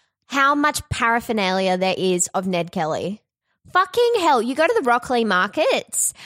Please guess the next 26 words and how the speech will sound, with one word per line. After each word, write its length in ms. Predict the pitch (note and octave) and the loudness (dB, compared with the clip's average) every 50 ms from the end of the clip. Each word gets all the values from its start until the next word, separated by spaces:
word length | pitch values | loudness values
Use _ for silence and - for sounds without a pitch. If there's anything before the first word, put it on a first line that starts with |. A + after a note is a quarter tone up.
| - - - | -16 -6 -4
and 160 | B3 B3+ - | -2 -2 0
old 220 | - B3 B3+ C4 A#3+ | 0 2 0 2 0
mate 260 | C4+ C#4 C#4 C#4+ C4 - - | 0 0 0 -2 -4 -4 -4
on 160 | B3 B3 A#3+ | -4 -2 -2
the 60 | A#3 | -4
corner, 520 | - - - A#3 A3 A3 G#3+ G#3 G3+ G#3+ | -6 -4 -2 0 0 2 2 2 2 2
like, 200 | A3 G#3 G3+ G3 G#3+ | 2 0 -2 -2 -2
right 300 | G#3 A3 A3 A3+ A3+ F3+ | -2 0 0 0 0 -2
down 220 | A#3 A#3 A3 G#3+ | -2 -2 0 0
the 120 | G#3 F#3+ - | -2 -2 -2
end, 320 | F#3+ G3 F#3+ F#3+ F#3+ G3 | -2 -2 0 0 0 -2
selling 380 | - - A#3 G#3+ G#3+ G#3+ G#3+ G#3+ | -2 0 0 0 0 0 0 0
shirts 420 | - - A#3+ G#3+ G#3 G#3 - - | 0 0 0 2 2 0 0 -2
with 140 | A3+ G#3+ G#3+ | -4 -2 -2
Ned 260 | A3+ G#3+ G#3+ G3+ - | 0 -2 -2 -4 -4
Kelly's 380 | - B3 A3+ G#3 G#3 G#3 - - | -4 -4 -2 -2 -2 -4 -4 -2
face 280 | - G3 G3+ G#3+ - | -2 -2 -2 -2 -2
on 140 | B3 A3 F3+ | -2 -2 -2
it. 80 | - - | -2 0
I 100 | - C#4 | 0 0
was 120 | C4+ C#4 | 0 0
like, 240 | D#4 D4+ D4 D4 - | -2 -2 -2 -2 -6
"Did 140 | - B3+ A3+ | -8 -4 -2
you 100 | A#3+ B3 | 0 0
know 300 | A3+ G3+ F#3 F3 F3+ G#3+ | 0 2 2 2 0 0
him?" 240 | A#3 - C4+ D4+ | -2 -4 -6 -6